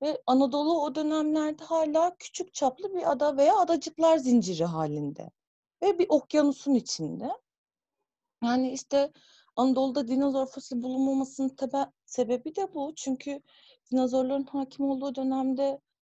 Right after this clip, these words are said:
Anadolu'nun bu büyük çoğunluğu sular altında.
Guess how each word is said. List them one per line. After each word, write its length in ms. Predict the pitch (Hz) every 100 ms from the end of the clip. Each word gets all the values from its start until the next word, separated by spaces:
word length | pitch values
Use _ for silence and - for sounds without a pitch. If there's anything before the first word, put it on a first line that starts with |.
| _ -
Anadolu'nun 680 | 247 254 247 247 269 277
bu 160 | 254 220
büyük 260 | 254 277 -
çoğunluğu 360 | 269 262 302
sular 280 | - - 330
altında. 720 | 226 185 - 180 190 302 508